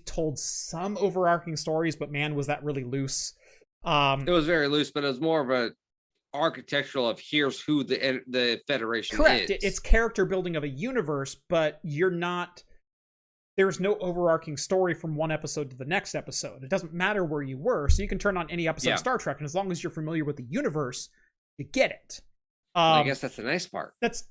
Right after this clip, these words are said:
Speaker 1: that, that is a nice part. With D S nine, they're still telling an overarching story, but they have twenty-five episodes to do so. And, and even then,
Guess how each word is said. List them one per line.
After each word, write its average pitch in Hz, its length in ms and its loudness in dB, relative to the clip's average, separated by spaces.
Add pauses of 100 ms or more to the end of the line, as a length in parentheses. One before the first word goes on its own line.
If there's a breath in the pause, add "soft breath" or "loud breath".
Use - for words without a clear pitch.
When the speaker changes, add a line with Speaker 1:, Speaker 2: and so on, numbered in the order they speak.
Speaker 1:
that, 208 260 2
that 160 160 2
is 156 120 -4
a 156 40 -4
nice 214 260 -6
part. - 380 -8 (1120)
With 185 240 4
D 208 160 2
S 170 140 0
nine, 220 320 -2
they're 165 80 -2
still 208 180 0
telling 190 260 0
an 160 80 -2
overarching 147 340 -2
story, 226 300 0
but 143 120 -4
they 151 40 0
have 143 140 -2
twenty-five 196 580 -4
episodes 165 440 -6
to 123 80 -10
do 240 180 -6
so. - 240 -4 (680)
And, 156 600 0 (800)
and 170 360 2
even 220 300 -2
then, 185 460 -4